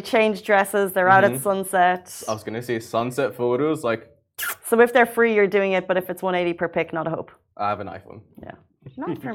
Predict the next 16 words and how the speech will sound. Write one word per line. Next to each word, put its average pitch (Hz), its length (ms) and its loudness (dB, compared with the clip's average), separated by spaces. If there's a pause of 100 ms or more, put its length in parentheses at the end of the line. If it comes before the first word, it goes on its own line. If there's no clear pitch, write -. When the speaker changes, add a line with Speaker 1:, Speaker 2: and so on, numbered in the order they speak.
Speaker 1:
me. 160 60 -10 (840)
Um, 254 460 6 (340)
let's 285 180 -2
jump 392 160 -4
into 320 360 -2
our 269 140 0 (100)
next 240 160 -4
story. 196 380 -2 (180)
Could 240 200 -14
you 339 60 -4 (120)
road 214 200 -6
trip 202 160 -12
with 180 140 -16
your 175 200 -8
family? 170 340 -4 (120)
Well, 180 300 2